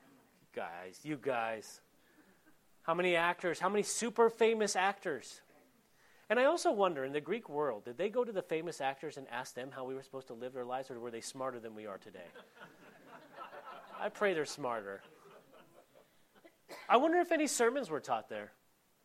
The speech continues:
I wonder if they had any evangelistic rallies or something like that.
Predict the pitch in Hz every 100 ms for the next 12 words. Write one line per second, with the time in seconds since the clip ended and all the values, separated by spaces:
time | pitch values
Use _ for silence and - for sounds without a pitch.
0 | _ _ _ - - 214 220 202 185 175
1 | 151 143 143 135 127 139 113 113 110 110
2 | 104 104 117 104 104 101 - 101 101